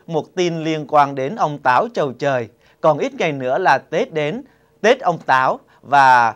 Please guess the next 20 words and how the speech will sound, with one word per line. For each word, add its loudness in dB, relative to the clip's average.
không -4
khí -6
chuẩn -12
bị -4
cho, 2
ờ, -10
ông 0
Táo, 0
người -6
dân 0
Hà -6
Nội -2
đã -2
rộn -4
ràng -2
tấp -6
nập. -6
Trong -2
dịp -4
này, -4